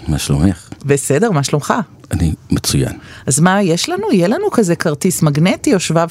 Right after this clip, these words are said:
Speaker 2: תת-עורי ב-, בעוד כמה שנים? זה מדע בדיוני או זה נראה לך אמיתי?
Speaker 1: זה ממש לא מדע בדיוני, זה כמעט כבר כאן.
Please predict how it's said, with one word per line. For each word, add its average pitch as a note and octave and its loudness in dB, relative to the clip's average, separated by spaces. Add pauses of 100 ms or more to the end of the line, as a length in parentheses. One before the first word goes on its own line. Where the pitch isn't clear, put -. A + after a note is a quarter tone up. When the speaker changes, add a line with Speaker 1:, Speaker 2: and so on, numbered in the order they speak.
Speaker 2:
תת-עורי E3+ 0
ב-, D4+ 0 (360)
בעוד D4 -2
כמה E4 -4
שנים? F#4 -2
זה F#3+ 2
מדע D#3 2
בדיוני E3 2
או F4+ -2
זה C#4 2
נראה F3+ 2
לך F3 -4
אמיתי? D3+ -2 (180)
Speaker 1:
זה F2+ 2
ממש C#2+ 0
לא B1+ 2
מדע C2 -2
בדיוני, A2+ 2 (340)
זה D#2 0 (140)
כמעט E2 0
כבר D2+ -4
כאן. - -2